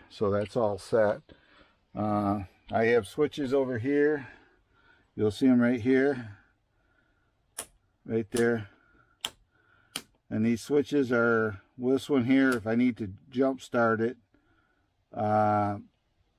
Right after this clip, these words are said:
I can use the onboard batteries and I flip that switch on. So that's these switches are do.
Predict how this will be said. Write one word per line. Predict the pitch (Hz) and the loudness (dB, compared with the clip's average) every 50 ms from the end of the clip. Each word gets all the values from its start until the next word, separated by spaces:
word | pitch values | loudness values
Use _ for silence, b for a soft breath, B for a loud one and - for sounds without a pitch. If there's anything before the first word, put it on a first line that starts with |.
| _ _ | _ _
I | - 104 120 | -2 -2 -2
can | 107 - 113 110 | 0 0 2 4
use | 117 123 120 107 - | 4 4 2 0 0
the | 117 110 110 117 | 0 0 0 2
onboard | 120 117 117 117 113 104 113 113 110 95 90 | 2 0 2 2 2 2 2 2 2 2 0
batteries | 110 110 113 110 107 104 101 101 92 85 | 0 2 2 2 2 0 -2 -2 -4 -4
and | 98 98 | -6 -8
I | 98 | -8
flip | - - 107 98 | -8 -12 -10 -8
that | 110 107 110 - | -6 -8 -8 -8
switch | - 107 104 92 - - | -6 -6 -6 -6 -6 -4
on. | 104 101 98 95 92 87 | -4 -4 -4 -4 -6 -8
So | - - 104 98 92 | -8 -6 -6 -4 -4
that's | 101 107 - - | -4 -6 -6 -6
these | 113 98 - | -6 -8 -6
switches | - - 107 92 - - 90 87 | -6 -6 -6 -6 -6 -8 -8 -6
are | 95 90 | -6 -4
do. | 85 95 98 101 104 | -4 -4 -4 -4 -6